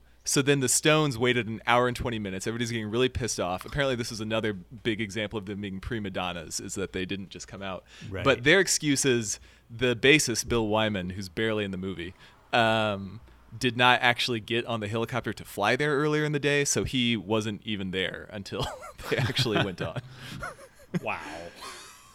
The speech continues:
Speaker 1: Yeah, so that just made it that much worse, that you've got all these people at the end of a long day fucked up on every substance imaginable, just waiting around for while nothing's happening.
Speaker 2: I like
Speaker 3: So
Speaker 2: how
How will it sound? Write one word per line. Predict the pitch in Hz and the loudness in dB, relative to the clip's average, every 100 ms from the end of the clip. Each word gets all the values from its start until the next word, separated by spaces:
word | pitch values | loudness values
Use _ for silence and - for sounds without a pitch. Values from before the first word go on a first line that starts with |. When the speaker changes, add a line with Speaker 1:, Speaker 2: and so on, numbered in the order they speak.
| - | -10
Speaker 1:
Yeah, | - 143 120 92 117 | 4 6 6 4 0
so | - | 4
that | 165 196 196 | 10 12 12
just | 185 | 6
made | 180 156 | 4 4
it | 117 | 6
that | 143 131 | 6 4
much | 120 | 0
worse, | 110 101 95 78 - | -2 -2 -2 -2 -4
that | 101 82 | -4 -6
you've | 107 | -6
got | 87 | -2
all | 104 | -2
these | 98 - | -2 -6
people | 104 104 - - - | -6 -6 -8 -14 -10
at | 110 | -6
the | 113 | -4
end | 113 | -4
of | 104 | -4
a | |
long | 104 101 104 | -2 0 -2
day | 98 95 92 90 92 - - - - - _ _ _ - | -2 -2 0 -2 -6 -12 -20 -20 -20 -20 _ _ _ -20
fucked | - - 131 - | -16 -2 -2 0
up | 117 104 | -2 0
on | 104 101 | -2 -4
every | 95 104 107 | -4 -6 -4
substance | 101 101 - 98 | -4 -4 -6 -6
imaginable, | 92 95 92 92 87 87 87 | -6 -4 -6 -8 -8 -8 -8
just | 90 - | -10 -8
waiting | 92 101 98 | -4 -4 -4
around | 87 87 87 | -6 -8 -8
for | - 90 - | -10 -14 -10
while | 101 98 | -6 -4
nothing's | 95 - 90 | -4 -8 -8
happening. | 98 80 80 73 - | -8 -8 -10 -10 -8
Speaker 2:
I | |
like | 120 175 | -6 -4
Speaker 3:
So | 160 | -2
Speaker 2:
how | 127 117 | -2 -2